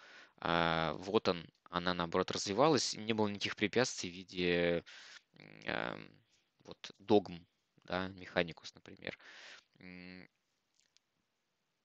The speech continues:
Ну, в принципе, здесь, э, всё, что нам известно про Айронкинов. А, единственное, что, ну, они в обществе вот он, типа, были всегда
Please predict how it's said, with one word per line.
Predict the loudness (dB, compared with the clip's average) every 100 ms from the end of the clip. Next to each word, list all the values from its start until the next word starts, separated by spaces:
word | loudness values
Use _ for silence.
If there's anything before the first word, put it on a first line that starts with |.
| _ _ -4
Ну, | -2 -2
в | -2
принципе, | 0 0 0 -2
здесь, | 2 4 6 4 2
э, | 4 4 2
всё, | 0 0
что | 0
нам | -2 0
известно | 0 2 0 -2 -4 -6 _ _
про | -2 2 2 2
Айронкинов. | 4 2 2 -2 -2 -2 -2 -8 -20 -20 -20 -8
А, | -2 2
единственное, | 2 0 -2 -2 0
что, | 0 0 -4 -2 0 0 0 -2 -8 -18 -20 _ _ _
ну, | -8 -8 -8 _ _ _ _ _ 0
они | 2 2
в | 0
обществе | 2 2 2 0
вот | 0 0 0
он, | -4 -8 -18
типа, | -20 -6
были | 4 4 4 0
всегда | -6 -4 0 4 4 4